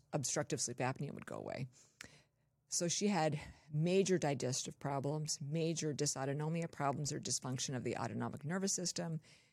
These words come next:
She had the E D S. She also had mast cell activation syndrome, which is where the mast cells, part of the immune system,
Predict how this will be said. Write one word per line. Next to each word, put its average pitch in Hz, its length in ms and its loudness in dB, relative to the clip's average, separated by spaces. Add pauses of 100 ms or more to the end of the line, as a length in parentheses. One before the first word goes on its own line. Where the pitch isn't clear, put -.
(100)
She - 200 -2
had 147 220 0
the - 160 -6
E 139 60 0
D 135 180 -2
S. 175 440 2 (500)
She - 160 -2
also 170 180 2
had 147 200 0
mast 143 340 0
cell 135 340 2
activation 156 600 0
syndrome, 170 500 0
which 156 200 -4
is - 120 -6
where 147 280 2
the 139 100 -2
mast 147 380 -2
cells, 135 280 0
part 139 200 -2
of 123 60 -2
the 139 100 -2
immune 165 260 2
system, 147 640 0